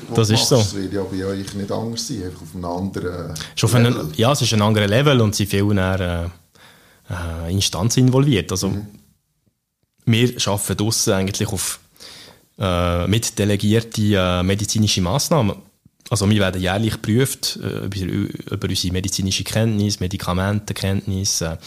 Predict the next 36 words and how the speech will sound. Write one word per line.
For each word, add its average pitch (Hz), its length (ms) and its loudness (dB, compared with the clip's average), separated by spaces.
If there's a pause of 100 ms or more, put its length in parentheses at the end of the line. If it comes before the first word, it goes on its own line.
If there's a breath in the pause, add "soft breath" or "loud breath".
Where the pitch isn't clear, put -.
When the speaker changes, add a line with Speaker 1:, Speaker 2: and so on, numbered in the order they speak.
(320 loud breath)
Speaker 2:
invasive, 107 720 2 (140)
äh, 90 340 2
Massnahmen, 123 580 2
die 117 60 2
wir 113 160 4
müssen 117 340 2
machen, 104 320 0
Infusion 92 360 -2
legen, 98 320 -2
intubieren, 90 720 -4 (640 loud breath)
ähm, 80 540 -4
na-, 80 300 -4
oder 87 200 -4
Nadeln 98 500 0
stechen 98 580 -2
im, 90 100 0
äh, 82 200 -4
in 69 180 -8
der 73 160 -8
Brust, - 440 -4
wenn, 80 220 -6
wenn, - 120 -8
wenn - 180 -6
man 85 140 -6
irgendwie 95 440 -6
etwas - 260 -6
mit 85 200 -8
der - 60 -4
Lunge 107 260 0
hat 104 260 -4
und, 90 160 -10 (340 loud breath)
und 117 180 -2 (280)
die 117 220 -6
ganze 110 280 2
Sache. 131 320 2
Und 123 200 4